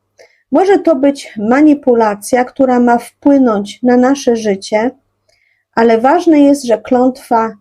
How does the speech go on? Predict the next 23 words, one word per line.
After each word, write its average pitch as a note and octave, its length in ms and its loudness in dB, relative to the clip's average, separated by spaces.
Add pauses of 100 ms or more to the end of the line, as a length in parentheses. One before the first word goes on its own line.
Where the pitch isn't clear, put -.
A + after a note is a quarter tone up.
(100)
nie B3 240 2
ma D#4 160 4
mocy, A#3+ 560 0
jeśli C4 420 0
my B3+ 200 4
jej C#4+ 220 4
na B3 200 0
to A#3 400 -2 (140)
nie C4+ 160 2
pozwolimy. A3+ 920 -2 (1300)
Jak E4+ 260 0
działają C#4 800 0
energetyczne A#3 960 -2
ataki? G3+ 640 -10 (540)
Warto D4 480 0
wiedzieć, C#4+ 400 0
że B3 200 -2
osoby G#3 720 -2 (540)
obeznane B3+ 760 0
z - 160 -12
pracą B3+ 720 -4
z - 220 -16
energiami A#3+ 1040 0